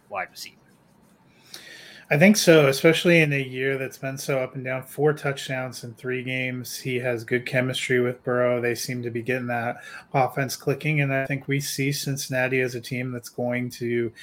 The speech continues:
Speaker 2: be down or need to throw, um, which creates good opportunity.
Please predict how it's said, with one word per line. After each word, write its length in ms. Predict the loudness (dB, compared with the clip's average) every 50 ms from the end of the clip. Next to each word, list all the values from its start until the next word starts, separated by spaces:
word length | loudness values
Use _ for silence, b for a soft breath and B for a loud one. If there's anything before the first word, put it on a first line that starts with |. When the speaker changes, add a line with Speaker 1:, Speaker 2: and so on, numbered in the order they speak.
| B B B B B B B -6
Speaker 2:
be 240 | -4 -2 -2 -2 0
down 500 | 2 2 2 2 2 2 2 2 2 0
or 420 | 0 0 -2 0 0 -2 -2 -2
need 280 | -4 -6 -6 -8 -8 -8
to 100 | -10 -10
throw, 580 | -10 -8 -4 -2 0 0 0 0 -2 -4 -8 _ _ -8
um, 300 | -6 -6 -6 -6 -8 -10
which 180 | -10 -10 -8 -4
creates 300 | -2 0 0 0 -2 -4
good 180 | -4 -2 -2 0
opportunity. 720 | 0 -2 -4 -6 -10 -6 -4 -2 -2 -2 -4 -6 -12